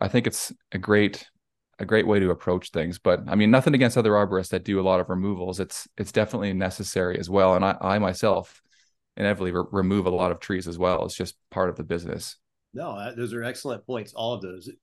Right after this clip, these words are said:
Speaker 2: What we've seen <clears throat> over the years is that for, like, every tree service company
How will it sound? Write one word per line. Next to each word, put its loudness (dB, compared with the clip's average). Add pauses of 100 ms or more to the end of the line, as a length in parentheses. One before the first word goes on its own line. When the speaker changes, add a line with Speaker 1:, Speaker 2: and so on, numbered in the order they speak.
(320)
Speaker 2:
What -2
we've 2
seen -4 (240)
<clears throat> -6 (420)
over -4
the 0 (120)
years -2 (520)
is -2
that 0
for, -2
like, 0
every 2 (140)
tree 0
service -2
company -2